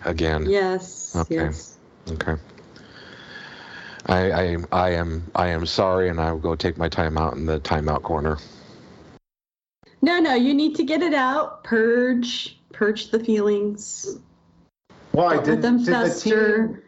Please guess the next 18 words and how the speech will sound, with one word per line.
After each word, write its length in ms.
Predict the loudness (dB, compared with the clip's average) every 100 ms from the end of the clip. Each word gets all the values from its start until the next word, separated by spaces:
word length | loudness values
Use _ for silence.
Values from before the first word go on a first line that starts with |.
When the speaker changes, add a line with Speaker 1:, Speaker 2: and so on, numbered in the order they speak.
| _ _ _ _ -2 2
Speaker 3:
win 180 | 4 2 2
a 140 | 0
game 340 | 2 2 4 4
where 140 | 4
they 100 | 2
let 200 | 2 2
up 220 | 2 0 -2
eight 180 | -2
goals 320 | 0 2 2 0
and 100 | -2
then 180 | 0
they 400 | 0 2 0 -2 -12 _ _
do 180 | 0 2
something? 340 | 0 2 0 0 -6 -16 -20 _ _ _ _ -20 -18 -16 -14 -12 -12 -12 -14 -14 -14 -16 -16 -18 -18 -18 -20 -20 -20 -18 -16 -6 -4 -2 0 2
Speaker 1:
Boy, 200 | 2 2
how, 220 | 2 0
how, 380 | 2 2 2 0 -8
how 380 | 0 2 4 4